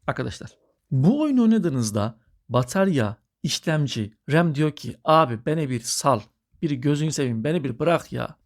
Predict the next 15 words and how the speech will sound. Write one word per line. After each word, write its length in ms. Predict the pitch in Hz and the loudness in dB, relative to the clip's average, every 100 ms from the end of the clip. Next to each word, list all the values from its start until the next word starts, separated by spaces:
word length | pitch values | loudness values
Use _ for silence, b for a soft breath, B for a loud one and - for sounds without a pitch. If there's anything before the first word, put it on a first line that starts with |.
| 120 | 0
diyor. 200 | 117 110 | 2 2
Çünkü 200 | 196 185 | 0 2
gerçekten 440 | 165 214 220 190 | 0 0 -2 -2
oyun 220 | 185 180 | 0 0
çok 280 | 185 196 - | 0 -4 -6
köklü, 420 | - 160 190 202 b b b b _ | -6 -4 -4 -4 b b b b _
çok 220 | - 220 | -2 0
fazla 280 | - 202 151 | 0 -2 0
grafik 320 | 139 139 143 | -2 -2 0
var, 220 | 160 - _ _ _ - | 0 -2 _ _ _ -6
çok 260 | 202 - | -6 -2
hızlı, 380 | 208 185 202 220 b b b | -2 0 -2 -4 b b b
açık 260 | 143 - - | -6 -4 -4
dünya 280 | 147 143 156 | 0 0 2
oyunu 400 | 180 196 220 | 2 2 0